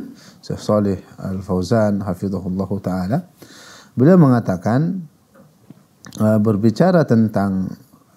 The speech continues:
sesembelihan ya, maka la yuzbah lil asjar katanya.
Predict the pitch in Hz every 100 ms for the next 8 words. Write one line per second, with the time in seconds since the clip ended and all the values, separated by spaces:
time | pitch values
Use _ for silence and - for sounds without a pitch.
0 | - - 131 147 123 113 117 139 107 98
1 | 90 104 107 _ _ _ _ _ _ _
2 | _ _ _ 110 101 135 143 143 120 160
3 | 190 165 120 120 123 113 - - - _
4 | 117 123 90 82 - - -